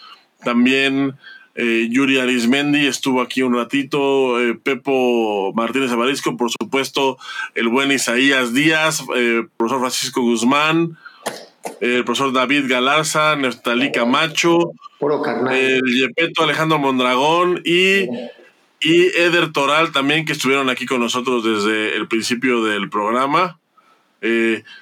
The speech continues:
Speaker 1: Héctor dice aquí, "Muchas gracias y fue un honor convivir y cruzar con ustedes, Boris. Me diste mis <laughs> buenos almohadazos en mi primer viaje con selección. Chiquilín, tantas anécdotas con peleas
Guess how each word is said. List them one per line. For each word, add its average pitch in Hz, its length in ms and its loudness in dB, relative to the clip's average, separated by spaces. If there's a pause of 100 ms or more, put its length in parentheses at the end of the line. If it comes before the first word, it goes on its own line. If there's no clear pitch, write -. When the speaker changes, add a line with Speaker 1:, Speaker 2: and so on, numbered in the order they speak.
(220)
Speaker 1:
Héctor 135 360 -2
dice 135 480 2
aquí, 139 360 0
"Muchas 139 680 0
gracias 147 360 0
y 123 60 -2
fue 143 140 -2
un 143 80 0
honor 139 180 -2
convivir 131 400 2
y 139 80 0
cruzar 123 320 -2
con 127 120 -2
ustedes, 123 300 -2
Boris. 135 240 0
Me 123 120 2
diste 123 340 0
mis 117 140 0
<laughs> 131 180 -2
buenos 143 260 0
almohadazos 117 540 -2
en 120 120 2
mi 110 80 0
primer 113 340 0
viaje 123 260 -2
con 104 160 -4
selección. 107 560 -4 (300)
Chiquilín, 131 340 -2
tantas 127 260 -2
anécdotas 120 460 -2
con 101 160 -4
peleas 113 560 -2